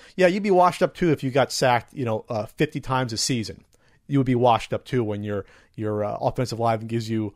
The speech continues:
half a second to throw the ball. Brady couldn't perform in the conditions that Eli Manning has had to, uh, endure the past three, four years. So I, I don't wanna, I don't wanna hear it. That's people that don't know anything about, uh, football that just say, "Oh, Eli sucks. He was never good." No quarterback is good,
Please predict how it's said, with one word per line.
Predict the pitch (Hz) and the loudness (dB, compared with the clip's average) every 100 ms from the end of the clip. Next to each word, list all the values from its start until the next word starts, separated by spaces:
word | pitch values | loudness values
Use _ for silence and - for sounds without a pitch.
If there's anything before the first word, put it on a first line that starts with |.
| _ | _
half | - 156 151 135 | -2 2 2 0
a | |
second | - 139 127 110 | 0 0 0 -4
to | 101 | -8
throw | 120 120 | 0 0
the | 107 | 0
ball. | 92 87 - - _ _ _ _ | -4 -10 -10 -18 _ _ _ _
Brady | - 160 170 160 | 2 4 6 2
couldn't | - 135 - | 2 0 0
perform | 117 - 123 107 90 _ _ - | -4 0 0 0 -6 _ _ -10
in | 139 | -6
the | |
conditions | 127 127 131 - 123 | -4 0 0 0 -2
that | 117 | -2
Eli | 120 110 | -2 -2
Manning | 107 113 107 95 | -2 -2 -4 -4
has | 101 98 | -6 -4
had | 104 98 | -4 -4
to, | 107 95 - _ _ - | -6 -8 -10 _ _ -8
uh, | 120 | -6
endure | 120 120 110 | -4 -2 -2
the | 104 | -2
past | - 101 - | -4 -4 -6
three, | - 107 | -10 -10
four | 95 104 95 | -8 -8 -8
years. | 87 - - | -10 -14 -12
So | 113 | -8
I, | 120 123 | -6 -4
I | |
don't | 127 120 | 2 2
wanna, | 113 | 2
I | 117 | -6
don't | 120 | -6
wanna | 113 | -4
hear | 107 | -6
it. | - | -4
That's | 120 | -4
people | - 139 | -2 2
that | 135 | 2
don't | 131 | 2
know | |
anything | 135 131 | 0 -2
about, | 127 123 110 - - - - | 0 2 0 -4 -6 -6 -4
uh, | 113 | -4
football | 110 - - 127 117 | 0 0 2 2 2
that | 104 | -2
just | 110 | -6
say, | - 131 | 0 2
"Oh, | 190 202 | 2 0
Eli | 208 196 185 | -4 -2 -2
sucks. | - 214 214 - | 0 0 0 -2
He | |
was | 180 147 | -4 0
never | 214 175 170 | -2 -2 -4
good." | 139 185 220 175 - - - _ | 2 4 4 2 -2 -20 -20 _
No | 139 175 208 | 2 6 6
quarterback | - 180 151 139 127 | 6 4 6 4 4
is | 131 110 | 2 2
good, | 131 120 101 | 4 4 2